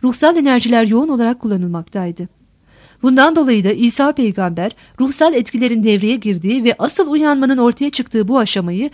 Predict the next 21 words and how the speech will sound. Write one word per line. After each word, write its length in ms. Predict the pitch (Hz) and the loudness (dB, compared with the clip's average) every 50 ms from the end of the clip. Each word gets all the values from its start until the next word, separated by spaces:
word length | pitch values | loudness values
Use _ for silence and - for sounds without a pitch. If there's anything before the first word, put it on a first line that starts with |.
| - 202 - - - | -10 -18 -12 -2 0
ruhtan 400 | 254 302 - - 302 320 370 330 | 0 0 2 0 0 0 2 2
doğuş 260 | 320 294 285 - 254 | 4 2 4 2 2
olarak 280 | 202 196 185 180 180 | 2 2 0 0 -2
isimlendirmiştir. 880 | 190 - - 190 185 180 175 180 180 180 175 170 - - - 180 - - _ _ _ _ _ _ _ _ _ _ _ _ _ _ _ _ _ - | -4 -6 -4 -4 -2 -2 -2 -2 -2 -4 -6 -8 -12 -12 -12 -12 -12 -12 _ _ _ _ _ _ _ _ _ _ _ _ _ _ _ _ _ -4
Ateş 300 | - 277 - - 415 - | -2 0 0 2 2 2
ile 180 | 403 392 392 339 | 2 2 2 4
vaftiz 420 | 320 311 311 - - 359 349 - | 4 4 4 2 0 -2 0 2
olmak 400 | 277 226 214 190 185 202 240 - | 4 4 4 4 2 0 0 -2
ruhsal 360 | 233 262 247 - 311 320 349 330 | -4 -4 -2 2 2 4 4 4
güçlerin 360 | 320 320 - 294 277 285 285 | 0 -2 0 -2 -2 0 0
ortaya 300 | 277 277 277 - 320 311 | 0 0 0 0 -2 -2
çıkışının 400 | - - - 254 - 302 285 240 | -2 -6 -6 -4 -2 -2 0 0
da 80 | 202 | 0
sembolüdür. 640 | 185 - - 220 175 175 185 175 175 - 180 - - _ _ _ _ _ - _ _ 233 | 0 0 -2 -2 -2 -2 -4 -4 -4 -6 -10 -12 -12 _ _ _ _ _ -20 _ _ 0
Ruhtan 400 | 254 247 - 269 240 233 226 208 | 0 2 4 6 6 6 6 4
doğmak, 460 | 202 185 180 180 185 269 311 - - | 2 2 2 2 0 -2 -2 -2 -2
ruhsal 360 | 226 247 240 - 277 311 330 | -2 -2 0 2 2 2 4
gerçeklerin 560 | 320 311 294 294 - 294 277 - 269 277 294 | 4 2 0 2 0 -2 0 0 0 0 0
farkına 440 | 302 - 285 277 277 - 277 277 220 | 0 2 2 2 2 0 -2 0 0
varılması 420 | 208 190 180 175 180 175 - 190 | 0 0 0 -2 -4 -4 -6 -4
demektir. 480 | 165 185 180 175 170 - - 185 175 - | -4 -2 -4 -4 -6 -8 -10 -12 -12 -12